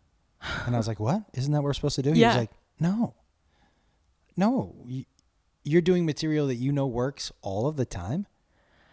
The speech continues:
Speaker 2: <sighs> Yeah.
Speaker 1: So what?"
Speaker 2: <laughs> Yeah.
Speaker 1: I was just like, "Whoa."
Speaker 2: Yeah.
Speaker 1: It was, it was eye-opening. You know, I did,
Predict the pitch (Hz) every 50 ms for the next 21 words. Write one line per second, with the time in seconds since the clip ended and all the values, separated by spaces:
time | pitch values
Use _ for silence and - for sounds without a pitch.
0 | _ _ - - - - - - - - - - - 214 214 220 208 - - 156
1 | 170 180 139 131 190 269 285 - - _ - _ _ _ _ _ - 349 339 349
2 | - - 679 719 740 698 698 - _ _ _ - _ _ _ - 359 539 554 622
3 | 605 587 539 - 403 359 349 370 370 330 311 285 - _ - - 165 190 196 196
4 | 175 160 156 127 135 127 110 - - - - 175 185 190 202 190 - - - -
5 | - 202 202 208 208 202 202 202 202 196 196 196 190 190 185 180 175 170 165 160
6 | 151 147 139 135 131 123 113 104 95 90 202 196 190 190 185 185 180 180 175 170
7 | 190 - - _ _ _ - - 208 220 233 226 202 175 190 - 180 180 226 226
8 | 226 202 196 185 - 190 196 202 196 175 143 147 131 127 120 123 151 180 185 165
9 | 160 151 160 175 151 143